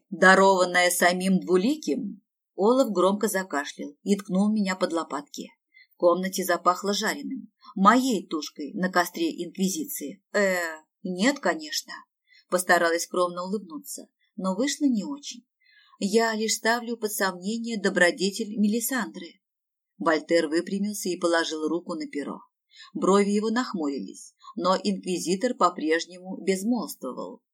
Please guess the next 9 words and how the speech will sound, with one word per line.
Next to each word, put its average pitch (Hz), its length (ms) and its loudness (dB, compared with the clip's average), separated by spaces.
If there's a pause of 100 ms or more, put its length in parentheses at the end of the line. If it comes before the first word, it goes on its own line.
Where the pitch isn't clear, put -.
(320)
Затем, 226 560 0
приняв 208 400 -2
какое-то 190 480 2
решение, 170 760 -2 (180)
он 175 240 0
быстро 220 340 0
сделал 196 400 0
короткую 190 600 -2
запись - 520 -10